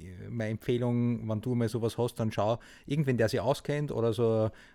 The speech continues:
äh, Physio wie der Alex, der sich dann beschäftigt mit der Sportart oder sich in der Sportart auskennt oder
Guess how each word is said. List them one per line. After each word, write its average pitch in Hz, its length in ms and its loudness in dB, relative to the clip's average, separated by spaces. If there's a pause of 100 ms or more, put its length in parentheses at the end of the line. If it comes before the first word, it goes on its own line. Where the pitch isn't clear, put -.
äh, 104 360 0
Physio 127 360 0
wie 120 60 2
der 104 140 0
Alex, 117 340 -2
der 107 300 2
sich 117 140 -2
dann 104 360 0
beschäftigt - 580 -4
mit 127 140 -6
der 127 80 -4
Sportart 117 580 -2
oder 107 220 -2
sich 113 140 -4
in 107 80 -2
der 104 80 -4
Sportart 120 420 -6
auskennt 113 560 -6
oder 101 260 -2